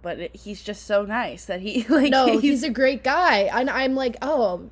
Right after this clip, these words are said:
Speaker 2: that's fine. You have a Text Now." I would excuse any red flag for this man.
Speaker 1: Yeah, you
Speaker 2: Like,
Speaker 1: love him.
Speaker 2: like, I love him,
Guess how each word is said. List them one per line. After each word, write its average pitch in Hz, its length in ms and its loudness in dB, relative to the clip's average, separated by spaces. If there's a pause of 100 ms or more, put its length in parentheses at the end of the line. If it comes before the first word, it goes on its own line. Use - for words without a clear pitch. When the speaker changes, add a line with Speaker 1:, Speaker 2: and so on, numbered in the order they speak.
Speaker 2:
that's 240 220 -4
fine. 247 320 -4
You 196 60 -4
have 180 120 -6
a 185 40 -12
Text 180 280 -12
Now." 185 240 -8 (220)
I 294 140 8
would 415 100 6
excuse 302 420 -2
any 240 240 0
red 208 260 -2
flag 190 260 -2
for 202 100 -10
this 175 220 -8
man. - 300 -14 (360)
Speaker 1:
Yeah, 226 140 -2
you 214 180 -4
Speaker 2:
Like, 277 240 8
Speaker 1:
love - 100 -6
him. 190 220 -6
Speaker 2:
like, 262 200 2
I 247 100 6
love 208 300 2
him, 202 320 -8